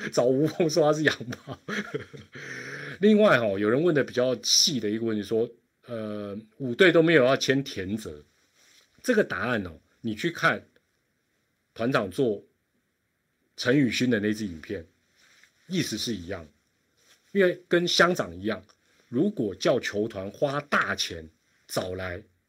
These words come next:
不是当 closer，是当中继，就太奢侈。那当然很重要一点，还是 Coco 嘛，钱一定不便宜啦，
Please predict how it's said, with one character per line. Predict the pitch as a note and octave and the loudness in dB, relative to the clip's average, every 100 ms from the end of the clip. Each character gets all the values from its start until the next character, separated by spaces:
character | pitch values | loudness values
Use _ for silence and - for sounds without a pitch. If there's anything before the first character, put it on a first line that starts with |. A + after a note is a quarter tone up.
| _ | _
不 | B2 | -4
是 | B2+ D#3 | 0 2
当 | C#3+ C3+ | 0 -2
closer， | - C3+ C#3+ C3+ G2+ E2+ - | 2 4 4 2 -2 -4 -10
是 | - | -6
当 | C#3+ C#3+ | -2 -2
中 | C#3 D3 D3 | 4 2 4
继， | - A2+ - | -2 -4 -4
就 | C#3 | -2
太 | - A#2+ | 0 -2
奢 | - G#2 | -2 -6
侈。 | G#2 - - _ _ _ _ _ _ _ _ _ | -8 -12 -18 _ _ _ _ _ _ _ _ _
那 | F3+ D#3 - _ _ _ _ _ _ _ _ _ _ _ _ | -4 -4 -8 _ _ _ _ _ _ _ _ _ _ _ _
当 | - F#3+ | -2 0
然 | |
很 | C3 G2 | 0 2
重 | D3+ | 2
要 | C#3 | 4
一 | B2+ | 0
点， | F#2 - | -4 -8
还 | A2 | -6
是 | A#2+ | -4
Coco | - A2+ - A#2+ | -4 -4 0 0
嘛， | F2+ | 0
钱 | - C3 C#3+ | 0 2 2
一 | F#3 | 4
定 | G3+ | 2
不 | F3 | 4
便 | G3+ B2 A2 A2 | 2 0 -2 -4
宜 | G#2 | -6
啦， | G2+ | -6